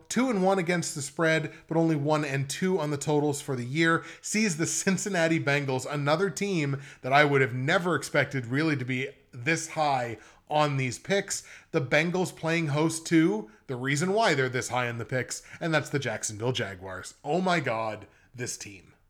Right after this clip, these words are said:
I'm not gonna spend too much time on this. You know exactly why this game is here. The Jags are giving up, like, thirty points a game. They have butter hands. They cannot hold on to the football whatsoever.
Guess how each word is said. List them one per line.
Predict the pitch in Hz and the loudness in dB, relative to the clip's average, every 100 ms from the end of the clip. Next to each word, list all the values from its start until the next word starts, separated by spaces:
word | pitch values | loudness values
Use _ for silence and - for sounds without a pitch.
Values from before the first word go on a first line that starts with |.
| _ _ | _ _
I'm | 208 | 0
not | 202 | 2
gonna | 143 | 2
spend | 135 - 135 | -2 -2 -2
too | 131 | -2
much | 127 123 | -4 -4
time | - 127 127 | -2 -2 0
on | 127 | -2
this. | 131 143 | -2 -2
You | 214 | 0
know | 170 151 | 2 2
exactly | 127 131 123 127 | 4 4 4 0
why | 117 113 | -2 -2
this | 117 110 | -4 -6
game | 123 120 120 | -4 -4 -4
is | 110 | -2
here. | 123 123 | 0 0
The | 123 | 0
Jags | 123 139 170 143 | 2 2 2 0
are | |
giving | 135 135 139 | -2 0 0
up, | 135 | 0
like, | 135 120 | -2 -2
thirty | - 156 151 | -2 0 2
points | 143 - 139 135 | -2 -2 -4 -4
a | 123 | -4
game. | 120 123 123 - - - | -2 -2 -2 -6 -18 -8
They | 135 123 | -2 0
have | 117 110 104 | -2 -4 2
butter | 139 147 | 4 4
hands. | 131 135 135 135 120 | 2 2 2 0 -2
They | 123 | -4
cannot | - 135 147 139 | -2 -2 0 0
hold | 123 131 123 | 0 0 0
on | 123 | -2
to | 123 | -2
the | 120 | -4
football | 135 123 135 123 123 | -6 -4 -2 -2 -2
whatsoever. | 120 127 160 - 147 123 123 123 127 123 | -2 2 2 0 -2 0 0 0 -2 -2